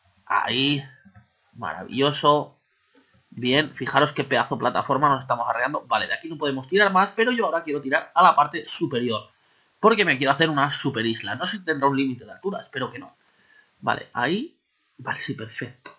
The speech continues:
Y pondremos otro, pues, por aquí, a lo mejor. Bien. Y pillamos esto. Cogemos y hacemos así. ¡Ea! Y vamos a mirar.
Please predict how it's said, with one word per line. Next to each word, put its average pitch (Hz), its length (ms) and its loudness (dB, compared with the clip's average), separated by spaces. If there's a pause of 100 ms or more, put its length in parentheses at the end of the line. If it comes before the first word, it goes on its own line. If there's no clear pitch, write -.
(120)
Y 143 60 -14
pondremos 147 440 -6
otro, 143 240 -2
pues, 131 160 -8
por 123 140 0
aquí, 131 260 -2
a 127 60 -4
lo 123 80 -6
mejor. 127 340 -12 (920)
Bien. 120 460 0 (640)
Y 254 320 -2 (180)
pillamos 127 500 -4
esto. 185 680 -6 (680)
Cogemos 135 720 -2
y 143 80 -6
hacemos 135 480 -6
así. - 640 2 (420)
¡Ea! 123 760 6 (1160)
Y 175 100 6
vamos 147 240 6
a - 20 2
mirar. - 380 -12